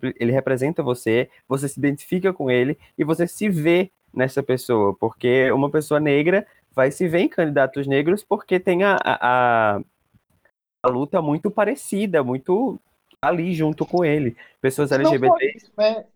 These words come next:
Speaker 2: Não, não só isso, né, Veto? Não é, não é só o papel de inspirar, que é um papel muito importante, né?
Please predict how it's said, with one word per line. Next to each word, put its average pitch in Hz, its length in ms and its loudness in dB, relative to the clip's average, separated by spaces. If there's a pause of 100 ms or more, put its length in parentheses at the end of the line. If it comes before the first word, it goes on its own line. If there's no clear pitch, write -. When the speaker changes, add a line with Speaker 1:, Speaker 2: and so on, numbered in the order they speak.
(120)
Speaker 2:
Não, 165 200 -2
não 196 160 2
só 240 220 0
isso, 202 180 -4
né, 214 140 2
Veto? 175 240 -2
Não 175 80 -2
é, 175 100 -2
não 160 140 -2
é 220 80 0
só 214 140 -2
o 180 60 -4
papel 170 260 0
de 156 80 -10
inspirar, 127 400 -2
que - 100 -10
é 147 60 0
um 190 60 -4
papel 165 280 0
muito 160 240 -6
importante, - 580 -6
né? 120 160 -16